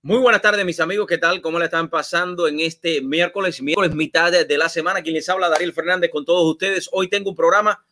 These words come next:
como siempre, un programa especial. Quiero saludarlos a todos los que están hoy mirando el programa, los que los verán después, los que los van a ver mañana.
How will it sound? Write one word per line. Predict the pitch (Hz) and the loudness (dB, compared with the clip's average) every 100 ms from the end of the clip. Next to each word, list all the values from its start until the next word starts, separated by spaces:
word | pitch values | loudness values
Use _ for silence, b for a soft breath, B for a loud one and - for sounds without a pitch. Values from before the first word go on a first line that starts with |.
| _ - | _ -14
como | 240 | -10
siempre, | 190 131 87 90 _ - | -6 -6 -8 _ _ -14
un | 131 | -4
programa | 147 170 170 | 0 2 2
especial. | - 139 - 127 101 95 b b b | 0 -6 -8 -6 -6 -6 b b b
Quiero | 151 175 | 0 2
saludarlos | 175 156 160 170 165 | 2 4 4 4 4
a | 139 | 4
todos | 160 160 170 196 - | 4 6 4 0 -4
los | 131 123 | -2 -2
que | 117 | -4
están | - 139 147 - | -2 -2 -2 -4
hoy | 131 143 160 160 b b b b | 2 4 4 -2 b b b b
mirando | 123 127 143 147 | 0 2 4 4
el | 127 | 4
programa, | 131 135 170 | 4 6 4
los | 156 127 | 4 2
que | 131 | 2
los | 123 107 | 0 0
verán | 107 135 | -2 0
después, | 143 - 156 175 - - | -2 -2 -2 -2 -4 -10
los | 113 110 | -6 -6
que | - 104 | -4 -4
los | 98 | -2
van | 120 135 | -2 2
a | |
ver | 127 | 2
mañana. | 127 120 123 147 160 | 2 0 2 2 2